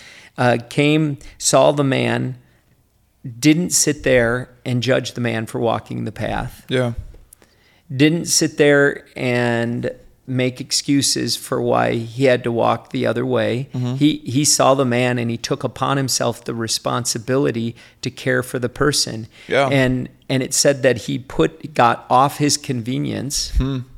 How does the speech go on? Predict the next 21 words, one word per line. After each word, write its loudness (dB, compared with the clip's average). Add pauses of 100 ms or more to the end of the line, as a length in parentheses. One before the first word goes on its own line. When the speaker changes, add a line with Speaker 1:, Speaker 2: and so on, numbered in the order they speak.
(560)
Speaker 1:
of -2
his -2
donkey -2 (440)
and 2
he 0
gave 2
his 0
convenience -4
to -4
that -2
man. -4 (180)
Speaker 2:
Yeah. -8 (500)
Speaker 1:
I, 4
I 2
think -2
a 2
lot 4
of 2
people -4
would -2
say, 0